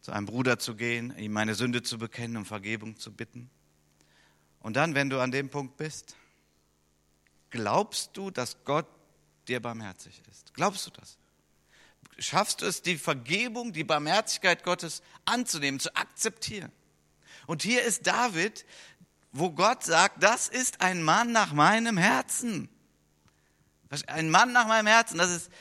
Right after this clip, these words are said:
das ist einer, wow, der gefällt mir, klasse, Mann, Sympathie, alles, das ist ja richtig klasse. Das sagt Gott über David.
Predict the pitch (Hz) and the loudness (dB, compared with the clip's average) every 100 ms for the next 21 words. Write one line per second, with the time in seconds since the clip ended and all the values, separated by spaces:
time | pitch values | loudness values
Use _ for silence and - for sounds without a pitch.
0 | - 175 202 185 180 202 196 165 - 101 | -4 -4 -2 -2 4 4 4 0 -6 -8
1 | - 170 185 180 147 131 135 135 - 135 | 0 4 8 8 8 6 4 2 2 0
2 | 101 113 110 - 113 120 170 - 170 127 | 2 -2 -6 -4 -2 4 4 4 0 0
3 | 104 - - - - 139 196 170 123 160 | 0 -10 -20 -20 -6 2 2 2 -2 -6
4 | 151 143 - 190 180 - 202 196 151 156 | -4 -6 -4 -2 -2 -2 -4 -2 -4 -2
5 | 151 143 127 147 214 - 143 - 135 120 | -2 -4 -2 2 2 0 -8 -6 0 0
6 | - 104 - _ - - 180 220 - 214 | -2 -12 -16 _ -20 0 4 4 6 4
7 | - 165 220 - 220 220 226 233 233 214 | 4 4 4 4 -2 2 2 2 0 -6
8 | - | -10